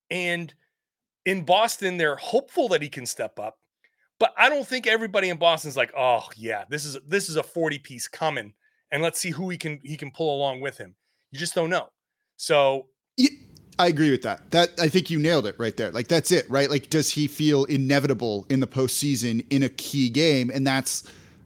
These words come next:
Speaker 2: not kind of what I get from him, right? Like, he's, as you said, he's capable of doing it. He's done it in the past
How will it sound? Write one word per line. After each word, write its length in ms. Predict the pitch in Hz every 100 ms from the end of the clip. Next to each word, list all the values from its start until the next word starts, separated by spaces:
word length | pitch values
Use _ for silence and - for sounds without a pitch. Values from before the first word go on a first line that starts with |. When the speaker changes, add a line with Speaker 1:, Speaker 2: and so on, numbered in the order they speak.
| -
Speaker 2:
not 320 | 160 170 - - -
kind 220 | 170 190
of 60 | 170
what 140 | 175
I 60 | 165
get 220 | 143 233
from 220 | - 147
him, 220 | 107 - -
right? 280 | 139 135 156
Like, 220 | 190 -
he's, 280 | - 226 - -
as 240 | 214 190
you 60 | 180
said, 180 | - 147
he's 140 | 123
capable 460 | - 165 165 160 180
of 80 | 123
doing 240 | 120 120
it. 80 | 127
He's 280 | 147 131 107
done 280 | 139 127
it 140 | 147 -
in 140 | 147 139
the 60 |
past 480 | - - 120 123 -